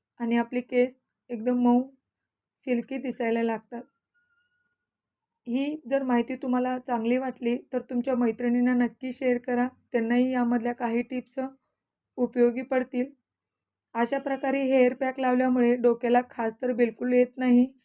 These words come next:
आणि आपली केस चांगल्या प्रकारे वाढण्यास मदत होते. हेअर ऑइलचा व्हिडिओ आपल्या चॅनलवरती अपलोड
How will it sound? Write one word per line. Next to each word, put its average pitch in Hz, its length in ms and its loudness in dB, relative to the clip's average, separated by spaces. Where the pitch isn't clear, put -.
आणि 240 260 0
आपली 247 400 -2
केस 247 340 0
चांगल्या 240 320 -2
प्रकारे 254 360 -2
वाढण्यास 233 520 -2
मदत 247 360 2
होते. 254 280 0
हेअर 247 220 4
ऑइलचा 277 280 -2
व्हिडिओ 262 260 -2
आपल्या 247 300 -2
चॅनलवरती 254 520 0
अपलोड 233 300 -2